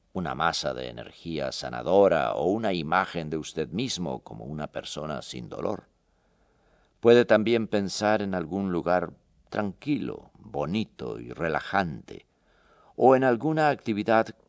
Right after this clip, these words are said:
que lo haga sentir feliz. El explorar este lugar o actividad en su mente puede ayudarle a sentirse tranquilo. Recuéstese o siéntese para que esté cómodo.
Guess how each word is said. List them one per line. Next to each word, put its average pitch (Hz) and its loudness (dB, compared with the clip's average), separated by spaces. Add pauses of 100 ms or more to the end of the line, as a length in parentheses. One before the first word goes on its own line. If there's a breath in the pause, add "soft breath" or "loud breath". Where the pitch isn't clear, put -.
(100)
que 98 -2
lo 90 4
haga 101 2
sentir 76 -8
feliz. 52 -14 (1400 soft breath)
El 110 6
explorar 123 2
este 139 -4
lugar 78 -2
o 69 -8
actividad 73 -8
en 87 -8
su 90 -8
mente 85 -6 (520)
puede 143 2
ayudarle 87 -2
a 67 -12
sentirse 73 -12
tranquilo. - -18 (1000)
Recuéstese 139 0 (380)
o 85 -6
siéntese - -8 (140)
para 85 0
que 87 -6
esté 95 -8
cómodo. 60 -10